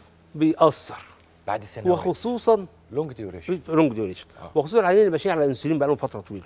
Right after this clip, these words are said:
Speaker 2: آه، فترة طويلة.
Speaker 1: خمس سنين وعشر سنين وخمستاشر سنه، تبص تلاقي وما زال السكر يؤثر عليهم مع وجود حقن الانسولين، ولكن السكر. طبعا في حاجات تانية كتير زي ما حضرتك قلت وبتاع، اللي هو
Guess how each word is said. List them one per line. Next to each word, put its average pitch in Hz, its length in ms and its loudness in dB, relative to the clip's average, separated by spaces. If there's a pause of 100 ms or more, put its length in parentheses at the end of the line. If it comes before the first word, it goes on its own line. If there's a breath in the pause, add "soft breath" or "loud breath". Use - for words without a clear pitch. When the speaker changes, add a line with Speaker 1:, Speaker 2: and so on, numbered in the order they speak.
Speaker 2:
آه، 98 40 -12
فترة - 240 -14
طويلة. - 220 -14
Speaker 1:
خمس 143 200 -4
سنين 160 140 0
وعشر 131 320 -2
سنين 156 180 -4
وخمستاشر 143 320 -6
سنه، 160 160 -2 (200 loud breath)
تبص 170 140 -4
تلاقي 170 220 2 (340 loud breath)
وما 135 280 2
زال 151 240 2
السكر 131 360 -4
يؤثر 120 400 -6
عليهم 104 260 -8 (360 soft breath)
مع 120 260 -6 (160)
وجود 127 340 -6 (180)
حقن 110 220 -4
الانسولين، 113 500 -10 (240 loud breath)
ولكن 117 220 -6
السكر. - 240 -16 (560 loud breath)
طبعا 247 160 2
في - 120 -4
حاجات 196 260 -4
تانية 180 160 -2
كتير 143 220 -2
زي 123 80 -4
ما 104 140 -10
حضرتك 117 280 -14 (460)
قلت 127 300 -4
وبتاع، 107 340 -8
اللي 107 120 -12
هو 113 220 -6